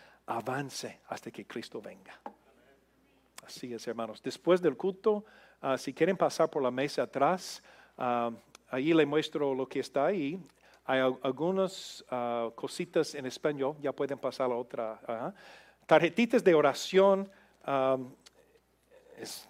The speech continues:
exactamente lo que dice. Es para que ustedes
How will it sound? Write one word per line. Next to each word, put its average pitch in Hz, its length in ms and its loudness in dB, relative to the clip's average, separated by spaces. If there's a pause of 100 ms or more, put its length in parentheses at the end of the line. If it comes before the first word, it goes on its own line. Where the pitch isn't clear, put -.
exactamente 147 600 0
lo 147 120 2
que 175 120 4
dice. 202 360 -2 (220)
Es 131 120 -6
para 135 200 -2
que 131 180 -8
ustedes 170 580 2